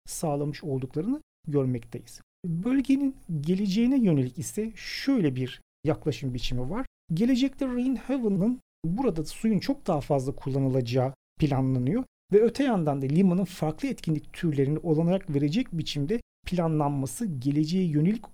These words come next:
olarak düşünülüyor. Bu nedenle de bu bölgenin baştan başa bir dönüşüm geçireceği de gene öngörülüyor. Bu yeniden yapım süreci liman çevresinin silüetini, buradaki ufuk çizgisini tamamen değiştirecek olmasına karşın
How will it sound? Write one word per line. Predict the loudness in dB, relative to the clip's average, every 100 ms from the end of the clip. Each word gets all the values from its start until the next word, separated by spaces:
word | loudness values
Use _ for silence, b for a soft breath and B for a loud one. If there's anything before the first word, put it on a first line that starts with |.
| -6
olarak | -2 -2 -6 -6
düşünülüyor. | -6 -2 -2 -2 -4 -6 -10 _ 0
Bu | 2 4
nedenle | 2 2 0 -2
de | -4 2
bu | 4
bölgenin | 6 4 4 0 -2
baştan | -2 -4 -2 -2
başa | -2 -2 -2 -2
bir | 0
dönüşüm | 0 2 0 0
geçireceği | -2 -2 -2 -2 -2
de | -2
gene | -2 0 0 -4 _ _
öngörülüyor. | 4 4 4 0 0 -4 -8 _ _ 2
Bu | 4
yeniden | 6 6 6 4
yapım | 4 2 0
süreci | -2 -4 -4 -2 -6 -6 _ _ 4
liman | 4 6 2
çevresinin | 2 2 2 -2 -2
silüetini, | -4 -4 -2 0 0 -2 -2 -2 0
buradaki | 2 2 -2 -4 -6 _ _ -2
ufuk | -2 0 -4
çizgisini | -2 -2 -2 -2 -4
tamamen | 0 2 2 0 -2 2
değiştirecek | 2 2 -2 -2 -2 -2
olmasına | -2 0 -4 -2 -2 -2
karşın | -4 -4 -6 -4 -4